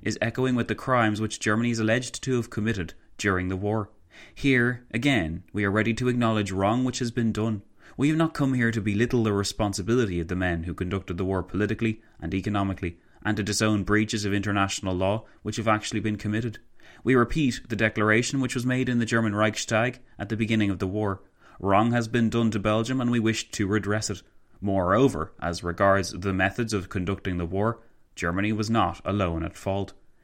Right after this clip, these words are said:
Every European nation knows of deeds and persons on whose memory their best citizens are reluctant to dwell.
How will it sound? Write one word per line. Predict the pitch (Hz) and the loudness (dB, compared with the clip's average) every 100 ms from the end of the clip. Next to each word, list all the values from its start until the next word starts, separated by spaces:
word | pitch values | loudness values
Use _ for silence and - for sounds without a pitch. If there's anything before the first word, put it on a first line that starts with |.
| - | -8
Every | 98 92 110 | -4 0 2
European | 113 117 135 131 113 | 4 2 2 2 4
nation | 131 160 98 82 | 2 2 -2 -2
knows | 80 82 78 | -4 -4 -6
of | 87 82 | -8 -2
deeds | 92 95 92 | 0 0 -2
and | 85 80 | -6 -2
persons | 98 92 92 87 - _ - | -2 -2 -4 -6 -10 _ -4
on | 98 | 0
whose | 110 107 | 2 2
memory | 104 110 120 123 | 2 2 2 0
their | 113 | 0
best | 107 113 - - | 2 0 0 -4
citizens | - 113 - 110 | -2 -2 -2 0
are | 107 95 | 0 0
reluctant | 92 95 98 85 - | -2 -4 -6 -10 -8
to | 90 | -8
dwell. | 87 90 98 98 | -4 -2 -2 -6